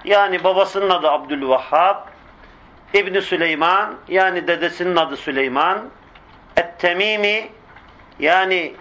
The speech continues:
Temim kabilesinden, En-Necdi, yani Necid bölgesinden.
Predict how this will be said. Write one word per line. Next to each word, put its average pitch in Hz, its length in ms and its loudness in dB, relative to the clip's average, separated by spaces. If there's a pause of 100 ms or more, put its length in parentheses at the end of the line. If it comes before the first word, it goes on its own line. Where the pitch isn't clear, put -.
(160)
Temim 190 400 0
kabilesinden, 135 960 -2 (800)
En-Necdi, 202 840 0 (380)
yani 202 380 2
Necid 180 320 0
bölgesinden. 117 640 -6